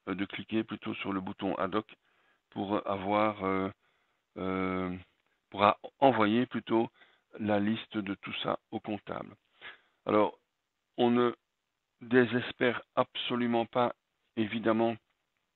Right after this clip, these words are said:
de rendre ça encore beaucoup plus automatique, euh, pour que le comptable n'ait pas à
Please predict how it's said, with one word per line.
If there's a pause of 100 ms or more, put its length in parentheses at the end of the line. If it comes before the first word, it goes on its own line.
(960)
de
rendre
ça (340)
encore
beaucoup
plus
automatique, (560)
euh,
pour
que
le
comptable
n'ait (160)
pas (120)
à